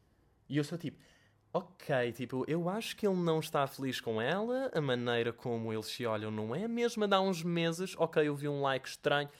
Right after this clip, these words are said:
Pá, depois mais essa merda, que eu topo estas cenas todas e, tipo, junto bué da bem as peças, estão a ver ou não? Foda-se. Que mulher paneleira, tipo, eu sou uma mulher lésbica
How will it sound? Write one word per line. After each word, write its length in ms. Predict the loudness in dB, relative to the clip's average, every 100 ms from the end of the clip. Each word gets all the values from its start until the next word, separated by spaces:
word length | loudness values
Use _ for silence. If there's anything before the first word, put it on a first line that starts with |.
| -12 2
Pá, 100 | 2
depois 220 | 2 -2
mais 200 | 0 2
essa 200 | 0 2
merda, 240 | 0 0
que 120 | -4 -10
eu 40 |
topo 340 | -4 -4 -2
estas 260 | -4 -6 -6
cenas 300 | -4 -6 -6
todas 360 | -2 0 0 -6 -20 -20 -12
e, 60 | -2
tipo, 260 | -2 10
junto 340 | 10 10 4 10
bué 140 | 12
da 100 | 12
bem 160 | 6 4
as 120 | 6
peças, 320 | 4 4 -2
estão 140 | -2
a 40 | 2
ver 160 | 2
ou 80 | 2
não? 160 | 0 -4
Foda-se. 480 | -10 -8 -6 -6 -12 -20 -20 -20 -20 _ _
Que 300 | -6 -2 0
mulher 360 | 2 6 6 8
paneleira, 600 | 4 6 6 6 6 2 0
tipo, 240 | -2 0
eu 40 | 0
sou 140 | 2
uma 120 | 2
mulher 260 | 4 6 8
lésbica 580 | 10 8 6 -6 -8